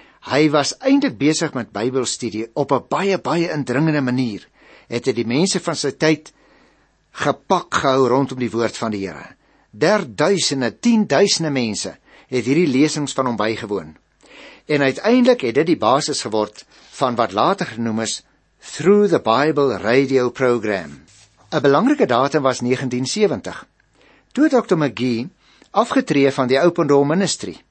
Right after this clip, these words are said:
en hy het hom voltyds begin beywer vir sy radioprogramme. En dan in negentien negenenzestig gaan besoek hy 'n paar sendelinge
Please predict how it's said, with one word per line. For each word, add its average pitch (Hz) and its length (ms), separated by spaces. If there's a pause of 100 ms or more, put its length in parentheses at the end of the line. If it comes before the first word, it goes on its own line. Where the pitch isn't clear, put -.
(500)
en 143 160
hy 135 120
het 131 120
hom 123 240
voltyds 220 800
begin 156 300
beywer 123 520 (240)
vir 139 200
sy - 120
radioprogramme. 113 960 (840)
En 147 180
dan 160 180
in 254 100
negentien 165 480
negenenzestig 139 720
gaan 123 120
besoek 113 320
hy 131 320 (260)
'n 123 100
paar 135 220
sendelinge 113 640